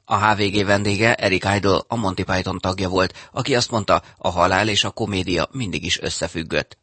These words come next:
A komédia egyik feladata éppen az, hogy emlékeztessen az élet végességére,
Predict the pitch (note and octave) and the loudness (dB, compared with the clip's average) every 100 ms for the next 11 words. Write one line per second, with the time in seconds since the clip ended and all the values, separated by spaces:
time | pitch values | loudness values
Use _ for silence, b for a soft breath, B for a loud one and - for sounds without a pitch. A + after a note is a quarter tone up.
0 | _ - A2 F#2+ F2 F2+ F2 F#2 F#2 - | _ -6 -4 -2 -2 0 0 -2 -6 -2
1 | F#2+ F#2 F#2+ G2+ - G2 F2 D2+ G2 - | 0 0 -2 -4 -4 -6 -4 -4 -4 -4
2 | G#2+ - F#2+ F2+ E2+ - F2+ - F2 F2 | -8 -6 -4 -4 -4 -4 -2 -2 -2 -4
3 | E2+ D#2+ E2+ E2+ F2+ E2 - D2+ D2 D#2 | -4 -4 -4 -2 -2 0 0 0 0 0
4 | E2+ | 0